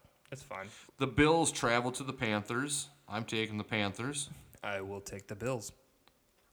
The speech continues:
Speaker 2: Are you doing that just to be different, or did you do it because you legitimately feel that the Bills will win that game?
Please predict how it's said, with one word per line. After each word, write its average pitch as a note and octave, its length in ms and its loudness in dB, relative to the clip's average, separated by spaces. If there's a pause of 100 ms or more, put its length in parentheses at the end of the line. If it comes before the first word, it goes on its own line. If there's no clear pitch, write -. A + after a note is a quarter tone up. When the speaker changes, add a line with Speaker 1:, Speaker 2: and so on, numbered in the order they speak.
(460)
Speaker 2:
Are A2 40 -8
you G#2 60 -6
doing G#2+ 200 -2
that G2 120 -2
just G#2+ 140 -6
to A2+ 60 -12
be A2 80 -4
different, D#3 500 -4
or C#3 220 2
did B2+ 160 -10
you B2 60 -4
do B2+ 160 4
it A#2 120 2
because A#2+ 280 0
you A2+ 240 -4
legitimately A#2 420 0
feel A#2+ 200 -2
that A2 120 -2
the A#2 40 -14
Bills A2 200 6
will G#2 80 4
win G#2 160 2
that F#2+ 100 0
game? G2+ 320 0